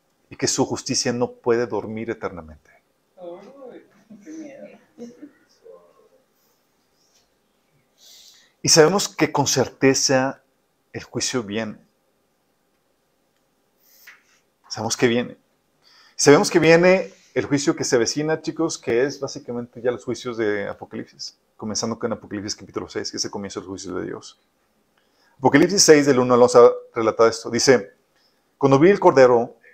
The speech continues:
Speaker 1: rompió el primero de los siete sellos y oí una, a uno de los cuatro seres vivientes que gritaba con voz en true-, de trueno, 'Ven'".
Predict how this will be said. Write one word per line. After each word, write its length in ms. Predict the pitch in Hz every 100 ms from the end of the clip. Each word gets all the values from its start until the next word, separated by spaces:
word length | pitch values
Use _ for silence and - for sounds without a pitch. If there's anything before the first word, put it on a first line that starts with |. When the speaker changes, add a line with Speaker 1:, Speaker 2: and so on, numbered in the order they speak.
| _ _ _ _ _
Speaker 1:
rompió 340 | 139 123 - 147
el 80 | 147
primero 380 | 131 131 135
de 80 | 131
los 180 | 113 -
siete 300 | - 123 -
sellos 600 | - 120 117 107 - -
y 100 | -
oí 140 | 110 117
una, 400 | 123 123 127 127 - -
a 120 | 104
uno 240 | 113 123
de 100 | 113
los 160 | 104 -
cuatro 220 | 120 113
seres 240 | 110 107
vivientes 360 | 98 101 101 92
que 120 | 101
gritaba 340 | 92 107 104 -
con 160 | 101
voz 260 | 98 101 -
en 120 | 95
true-, 200 | 101 101
de 100 | - 98
trueno, 380 | 104 104 98 -
'Ven'". 400 | 95 107 -